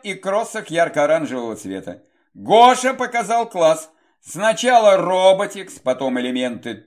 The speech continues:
топ-рока и фризы. Фризы — это стильные позы, которые требуют, чтобы брейкер, подвешивая себя над землей,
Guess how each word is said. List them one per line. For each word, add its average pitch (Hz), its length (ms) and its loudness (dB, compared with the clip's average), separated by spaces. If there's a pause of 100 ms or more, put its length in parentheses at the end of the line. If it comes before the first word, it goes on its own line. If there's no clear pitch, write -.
(120)
топ-рока 143 800 0
и - 280 -6
фризы. 120 720 -10 (640)
Фризы — 254 520 -2 (140)
это 202 240 -6
стильные 208 520 -4
позы, 190 520 -4 (300)
которые 202 460 0
требуют, 214 500 -6
чтобы 185 340 -6
брейкер, 175 680 -4
подвешивая 143 800 -4
себя 139 320 -2
над 113 180 -10
землей, 127 540 -2